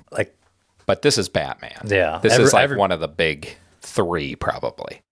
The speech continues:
Speaker 1: Yeah, if
Speaker 2: 'Cause
Speaker 1: whoever
Speaker 2: you got
Speaker 1: it is you talk to.
Speaker 2: Spider-Man up there,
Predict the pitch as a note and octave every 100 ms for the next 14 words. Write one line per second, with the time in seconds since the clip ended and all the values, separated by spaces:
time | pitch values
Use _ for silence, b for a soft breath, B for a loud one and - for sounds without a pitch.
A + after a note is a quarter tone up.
0 | _ _ G2+ F#2 E2 E2 - _ E3 G#2+
1 | - _ - B2 B2 A#2+ C3 G2 F#2+ G#2
2 | G2 D#2 E2+ D2+ D2+ D2+ - E2 D2+ D2
3 | D2